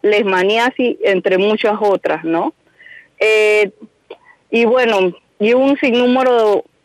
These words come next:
esto, más de, de, de enfermedades que se pueden ver afectados por transmisión de vectores. Eh, bueno, y entre las medidas preventivas que podemos mencionar,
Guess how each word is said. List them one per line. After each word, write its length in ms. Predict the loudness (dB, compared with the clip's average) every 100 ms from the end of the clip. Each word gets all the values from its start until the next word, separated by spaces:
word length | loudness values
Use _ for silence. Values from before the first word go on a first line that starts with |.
| _
esto, 320 | -4 -2 0 0
más 380 | 0 0 0
de, 320 | 0 2 2 2
de, 500 | 2 2 2 0 -4 _ _ _
de 140 | -2
enfermedades 640 | -2 0 0 0 0 0 -2
que 120 | -4
se 140 | -4 -4
pueden 480 | 0 2 2 0 0
ver 180 | 0
afectados 540 | -2 -4 -4 -2 0 -2 _ -4
por 320 | 0 0 -2 -6 -20 _ -4
transmisión 640 | -2 0 0 0 -2 2
de 120 | 2
vectores. 680 | 0 -2 -2 0 2 0 -4 _ _ -20 _ -6
Eh, 440 | 0 2 2 2 2
bueno, 260 | 0 0 0
y 100 | 0
entre 260 | 0 0
las 140 | 0 0
medidas 640 | 0 2 2 2 0 -2
preventivas 640 | -2 0 0 -2 -2 -2 -2
que 120 | -4
podemos 400 | 0 0 0 -2
mencionar, 720 | -2 -2 -2 0 0 -2 -4